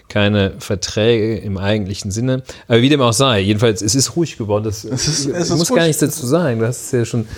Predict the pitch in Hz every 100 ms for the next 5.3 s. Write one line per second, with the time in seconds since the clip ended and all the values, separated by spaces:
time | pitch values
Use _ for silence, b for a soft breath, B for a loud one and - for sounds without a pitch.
0 | B B B 123 147 - 160 151 147 B
1 | B - 160 - 190 190 - 143 107 101
2 | 98 98 101 95 98 98 117 131 113 101
3 | 98 98 B B _ b b b b _
4 | - 135 127 113 104 98 101 - 104 98
5 | 104 92